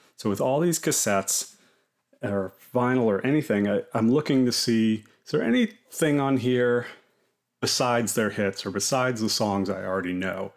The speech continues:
Anything that's listed? And that backfired an awful lot because this stuff was so poorly labeled,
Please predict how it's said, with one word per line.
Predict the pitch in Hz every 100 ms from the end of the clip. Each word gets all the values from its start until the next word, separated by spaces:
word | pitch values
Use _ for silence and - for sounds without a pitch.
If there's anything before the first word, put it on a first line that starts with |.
| _ _ _
Anything | 127 135 165
that's | 147 -
listed? | 107 123 - 98 95 101 - _ _ _ _
And | - 123 120 113 110 107 - - _ _ _
that | - 135 98 135 180 - _ _
backfired | 139 139 - - 120 101 98 92 98
an | 107 -
awful | 127 135 143 - 92
lot | 101 104 95 - - - _ _ _ -
because | 113 110 113 107
this | 160
stuff | - 165 143 117
was | 101
so | - - - 262 214 -
poorly | - - 117 120 113 95
labeled, | 92 95 98 90 - 73 -